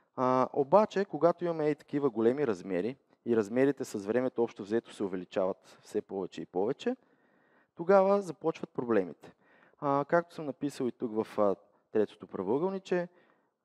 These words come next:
общо взето, когато имаме локална мрежа, също нещата са улеснени. Когато обаче имаме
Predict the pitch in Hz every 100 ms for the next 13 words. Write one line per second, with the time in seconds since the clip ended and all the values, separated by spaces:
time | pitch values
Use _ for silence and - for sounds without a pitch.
0 | _ - 160 - 101 131 160 160 127 120
1 | 131 - 120 92 - 120 117 98 92 -
2 | 160 170 151 120 127 151 - 139 - 156
3 | 139 - 104 - - 101 98 - 95 82
4 | - 107 123 113 98 117 - 113 117 104
5 | 95